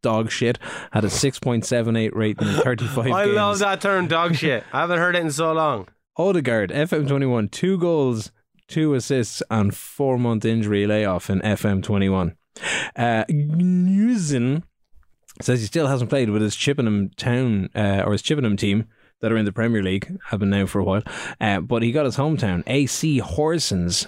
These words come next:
Speaker 1: promoted to the best Danish league. Uh, he also said he got a new bed today. He's being invited to a big party on Saturday. Girlfriend sure that the two of them are gonna break the new bed as well.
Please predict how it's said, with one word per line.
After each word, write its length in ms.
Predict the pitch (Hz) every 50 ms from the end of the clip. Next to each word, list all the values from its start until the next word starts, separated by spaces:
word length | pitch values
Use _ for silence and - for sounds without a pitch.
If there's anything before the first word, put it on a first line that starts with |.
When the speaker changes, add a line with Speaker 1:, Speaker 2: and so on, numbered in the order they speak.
| - _
Speaker 1:
promoted 680 | _ - 120 117 117 120 120 135 135 120 104 90 95 -
to 140 | - 123 113
the 160 | 117 120 110
best 460 | 104 107 113 127 131 127 - - -
Danish 480 | 135 123 127 131 131 131 131 113 - -
league. 580 | 123 127 131 131 135 139 135 135 135 131 - - - - - - - -
Uh, 140 | 110 104
he 100 | 95 120
also 220 | 131 147 151 - 147
said 180 | - 170 160
he 80 | 139 131
got 160 | 135 151 147 127
a 40 |
new 180 | 123 135 143 123
bed 260 | 107 120 135 160 147
today. 340 | 120 113 104 101 101 107 98
He's 180 | - 123 113 104
being 180 | - 127 117 117
invited 440 | 110 104 113 120 127 131 127 123 120
to 120 | 123 113
a 40 | 107
big 180 | 113 117 120 123
party 320 | 123 117 120 127 120 113
on 100 | 113 110
Saturday. 360 | 107 117 120 123 127 127 127 120
Girlfriend 600 | 120 - 117 113 117 113 - 127 120 117 110 -
sure 340 | - - - 131 123 123
that 200 | 123 117 110 104 -
the 60 | -
two 140 | - - 120
of 40 | 117
them 140 | 113 104 98
are 40 | 92
gonna 140 | 92 92
break 280 | 87 - 104 107 107 -
the 60 | 104
new 160 | 101 104 107 101
bed 180 | 101 92 98 98
as 80 | 95 101
well. 220 | 92 85 78 -